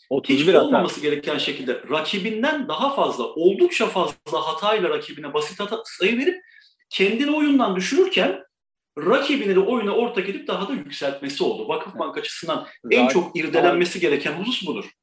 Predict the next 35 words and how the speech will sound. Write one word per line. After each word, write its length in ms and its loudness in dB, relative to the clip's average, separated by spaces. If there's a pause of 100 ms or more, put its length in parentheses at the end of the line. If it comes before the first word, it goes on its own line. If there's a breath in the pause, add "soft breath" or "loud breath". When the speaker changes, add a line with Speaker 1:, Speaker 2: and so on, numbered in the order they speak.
(120)
Speaker 1:
Abi 240 4
zaten 420 4
çok 240 0
iyi 120 6
servis 340 4
atan 280 2
bir 60 -2
takım 300 -2
Fenerbahçe. 760 4 (280)
Çok 300 0
iyi 120 0
servis 360 4
atmaya 380 0
başladı. 540 0 (320 soft breath)
E, 100 2
bir 100 8
de 120 12
rakip 280 6
çok 200 4
hata 260 6
yapınca 420 4
dediğin 360 0
gibi 220 -2
Fenerbahçe'nin 840 2 (140)
formu, 600 4
isteği, 600 2
arzusu 840 -2 (240)
tavan 140 8
yapmaya 440 4
başladı. 360 0
Setler 480 0
ilerledikçe 640 -4
izleyebiliyorduk 760 -4
abi 280 -6
yani. 180 -10